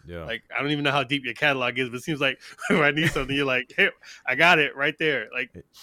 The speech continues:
Speaker 2: you, I think, which, what, I,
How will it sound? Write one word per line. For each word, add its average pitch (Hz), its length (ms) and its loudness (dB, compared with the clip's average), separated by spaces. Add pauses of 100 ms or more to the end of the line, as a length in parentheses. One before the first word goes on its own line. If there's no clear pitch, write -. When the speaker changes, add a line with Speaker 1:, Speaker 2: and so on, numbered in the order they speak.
(200)
Speaker 2:
you, 202 420 -4
I 160 100 0
think, 180 300 -4
which, 160 240 -10
what, 165 320 -12 (460)
I, 147 200 -6